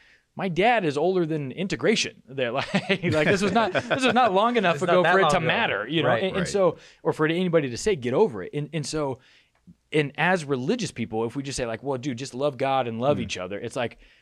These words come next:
Speaker 1: Jesus is like, "No, like, if you stay stuck in this thinking,
Speaker 2: Mm-hmm.
Speaker 1: you're gonna be stuck on the outside of the kingdom of heaven." Like, make no mistake about it. There's no room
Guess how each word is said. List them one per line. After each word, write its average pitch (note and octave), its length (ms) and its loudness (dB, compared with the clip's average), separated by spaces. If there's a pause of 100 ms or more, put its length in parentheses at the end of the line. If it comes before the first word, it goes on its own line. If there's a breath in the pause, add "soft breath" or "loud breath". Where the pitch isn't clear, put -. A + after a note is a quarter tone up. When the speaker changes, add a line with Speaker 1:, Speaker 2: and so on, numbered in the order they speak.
Speaker 1:
Jesus A3+ 160 -4
is E3+ 60 -2
like, C3+ 100 -2
"No, G#3 220 2
like, C#3+ 240 -2
if B2 80 -10
you A#3 180 0
stay A#3 400 -4
stuck - 460 -2
in D#3+ 100 -6
this C#3 180 -4
thinking, A#2+ 540 -4
Speaker 2:
Mm-hmm. D#3+ 300 -16
Speaker 1:
you're A3 240 2
gonna B3 200 0
be F#3+ 120 -4
stuck B3+ 300 -2
on D#3+ 120 -4
the C3+ 180 -4
outside A#3 520 -4
of E3+ 80 -6
the C#3+ 80 -6
kingdom F#3+ 320 -4
of A#2 100 -8
heaven." F#3+ 220 -4
Like, B2 180 -8
make E3+ 420 -2
no F#3+ 200 -4
mistake F#3 400 -4
about C3+ 320 -2
it. A#2+ 80 -6
There's B2+ 240 -4
no C3 340 0
room B2 640 2